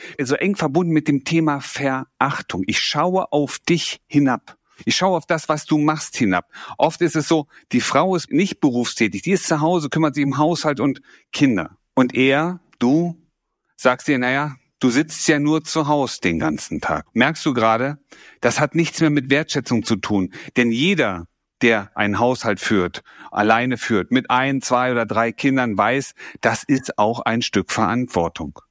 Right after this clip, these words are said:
Das ist das Thema Wertschätzung, mangelnde Wertschätzung. Ja, manchmal eben auch die fehlende Unterstützung. Manchmal ist es so, du wünschst dir eine bestimmte Unterstützung, der andere wünscht dir eine Unterstützung, aber es bleibt irgendwie aus.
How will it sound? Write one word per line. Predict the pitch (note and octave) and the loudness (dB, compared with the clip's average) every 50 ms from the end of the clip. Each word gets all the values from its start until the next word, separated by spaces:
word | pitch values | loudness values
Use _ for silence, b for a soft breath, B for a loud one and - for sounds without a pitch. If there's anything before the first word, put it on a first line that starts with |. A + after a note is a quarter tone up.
| _ _ _ | _ _ _
Das | - C3 C#3 - | -4 -4 -4 -4
ist | D#3+ - | -2 -2
das | D#3 - - | -4 -4 0
Thema | - D3+ D3 C#3+ C3+ A#2+ G#2 G#2+ | 2 2 2 2 2 0 0 0
Wertschätzung, | A#2+ A#2+ A#2+ B2+ B2+ - - - F#2+ - - - F2+ - D#2+ G2 | 0 0 0 -2 -4 -4 -4 -4 -4 -4 -4 -6 -6 -4 -2 0
mangelnde | G2+ G2 A2+ B2+ C3+ B2+ A#2+ A2+ G2 | 0 2 2 2 2 2 0 0 0
Wertschätzung. | G#2 G#2+ A2 A2+ - - A2 G2 - - G2 F2 D#2+ D#2 b b b b | 2 0 0 0 -2 -4 -4 -4 -4 -4 -4 -4 -4 -6 b b b b
Ja, | - G#2 G#2+ A#2 | 0 0 0 0
manchmal | A#2 A2 A2+ A#2+ C#3 E3+ D#3+ - F#3 F3+ F#3 G3 - - G#3 | 0 0 0 0 0 -2 -2 0 0 2 2 0 -2 -2 -2
eben | A3 G#3 G#3 | 0 0 0
auch | - - A3 G3+ E3+ | 0 0 0 0 0
die | - - G3 E3+ - | -2 -4 -4 -2 0
fehlende | G3 G#3+ A3 G#3 G3 G3 | 0 2 2 2 2 0
Unterstützung. | F#3 F#3+ F#3+ F3+ F#3+ E3+ - - A#3+ A3+ - - B2 A#2 | 0 -2 -2 0 -2 -2 0 -2 -4 -2 0 -2 0 0
Manchmal | C#3 F3 F3 G3 F#3+ - | 0 0 0 -2 -2 0
ist | B2+ B3+ A3+ A3 | 0 0 2 2
es | B3+ G#3 - | 0 2 2
so, | A3+ F#3+ E3+ | 2 2 2
du | D#3+ D#3 C#3+ | 0 0 2
wünschst | D3+ E3+ F3+ E3+ - - | 2 2 2 0 0 -2
dir | F3 - | -2 0
eine | C3+ C#3 D3 C#3 | 0 -2 0 -2
bestimmte | C#3+ - - D3+ D3 - C#3+ | -2 -2 0 -2 0 2 0
Unterstützung, | C3 C3 B2+ A#2+ - C#3 B2+ - - A2+ A2 | 2 2 -2 -2 -2 -4 -4 -2 -4 0 0
der | C#3 - - _ | 0 0 0 _
andere | - F3 F#3 G3+ G3+ G3 F#3 D#3+ D#3 C#3+ | 0 0 2 2 2 2 2 0 2 0
wünscht | C#3+ C#3+ - | 0 0 0
dir | C#3+ - | 0 0
eine | C3 C3 B2+ | 0 0 0
Unterstützung, | B2 B2+ A#2 - C#3 - - C3 A#2+ | 0 -2 -2 -2 -4 -2 0 0 2
aber | A#2 A#2+ | 2 0
es | A2 - | -2 0
bleibt | - - G#2+ A2 - _ | 0 0 0 0 -2 _
irgendwie | - A2+ G#2+ A2 G#2+ - - - - | -4 -2 -2 -2 -4 -2 -4 -2 0
aus. | - E2 D#2+ - | -2 -2 -2 -4